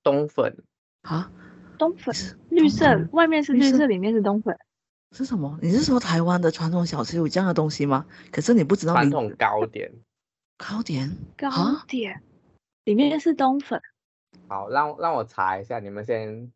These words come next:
Speaker 1: 你们先进入下一个话题。<laughs>
Speaker 2: 我觉得可-，可乐是在丢什么东西，到底是有这个，还是人家梦中，梦中？
Speaker 1: 真的有的，那个是马来西亚糕点没有的，这是我印象非常深刻，
Speaker 2: 是哦。
Speaker 1: 只是我现在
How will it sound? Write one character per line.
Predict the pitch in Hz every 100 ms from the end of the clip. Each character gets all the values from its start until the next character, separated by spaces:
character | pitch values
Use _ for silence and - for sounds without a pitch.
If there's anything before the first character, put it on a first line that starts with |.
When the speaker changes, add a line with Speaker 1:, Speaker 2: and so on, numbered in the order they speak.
| _
Speaker 1:
你 | 104
们 | 104
先 | 120 117 117 117
进 | 143
入 | 131
下 | 135 123
一 |
个 | 127
话 | 127 113
题。 | 113 139 120 175 -
<laughs> | 330 175
Speaker 2:
我 |
觉 | 165 185
得 | 196 185 160
可-， | - 156
可 | 147 175
乐 | 190
是 | - 202
在 | 226 202
丢 | - 170 160
什 | 196
么 | 127 139
东 | 151 151
西， | 156
到 | 156
底 | 202 156
是 | 190
有 | 175
这 | 120 160
个， | 156 190
还 | 165
是 | 220
人 | 160
家 | 180
梦 | 208 202
中， | 170 160 160 156 175 - - - - - -
梦 | 135
中？ | - -
Speaker 1:
真 | 220 175
的 | 170
有 | 165 107 95
的， | 98 95
那 | 139 190
个 | 196
是 | - 180 170 151 143
马 | 127 110 92 95
来 | 101
西 | - 127
亚 | 98 -
糕 | 110 104
点 | 117 95
没 | 92
有 | 87 87
的， | 104
这 | 107 180
是 |
我 | 175 113 113
印 | 143 143
象 | 143 -
非 | 104
常 |
深 | 92 - 415
刻， | 370 302
Speaker 2:
是 | 277
哦。 |
Speaker 1:
只 | 262
是 |
我 | 247
现 | -
在 | 156 147